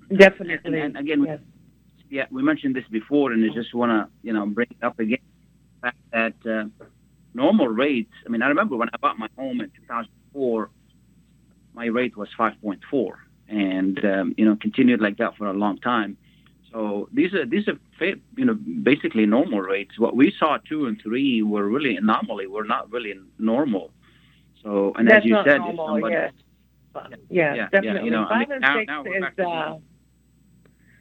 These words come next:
Speaker 1: yeah, five and six is pretty normal. It's average rate. It's, uh, it's still acceptable, but not as nice as the twos and threes that we had before, that we're used to. So we kind of spoiled, uh, we, we got spoiled for a while with those low rates,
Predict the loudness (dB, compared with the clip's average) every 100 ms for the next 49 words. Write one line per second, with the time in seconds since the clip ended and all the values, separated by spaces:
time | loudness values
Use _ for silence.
0 | _ _ _ 0 2 2 -2 -4 -8 -6
1 | -6 -6 -12 -8 -4 -2 -4 -4 -2 -2
2 | -2 -2 -2 -2 -4 -2 -2 0 0 -4
3 | -4 -4 -2 -2 -4 -8 -12 -12 _ _
4 | -14 -8 -6 -6 -6 -4 -4 -4 0 2
5 | 2 -2 -4 -6 -6 -12 -8 -8 -8 -14
6 | -4 -4 -4 -10 -4 -4 -2 -6 -4 -4
7 | -4 -6 -10 -8 -10 -4 -2 0 -4 -4
8 | -2 -2 -2 -4 -4 0 0 0 -6 -10
9 | -6 -4 0 0 0 -2 -4 -4 -8 -6
10 | -2 0 0 0 -2 -2 -8 -4 -2 0
11 | -2 -6 _ _ _ _ -6 0 0 0
12 | -2 0 0 -2 -4 -2 -2 -4 0 0
13 | 0 -4 -6 -6 -6 -2 -2 -2 -2 -2
14 | -2